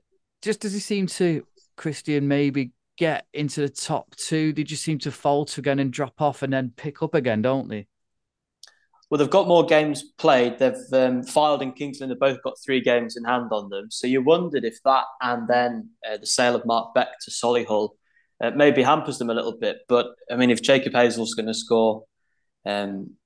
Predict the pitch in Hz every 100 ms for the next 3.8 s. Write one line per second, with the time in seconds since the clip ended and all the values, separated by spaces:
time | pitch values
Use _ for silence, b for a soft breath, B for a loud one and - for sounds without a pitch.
0 | _ _ - 131 120 120 135 127 123 120
1 | 117 113 117 120 - 135 120 - 110 107
2 | 104 - 107 - 135 139 123 117 - 147
3 | 120 101 - _ 123 127 117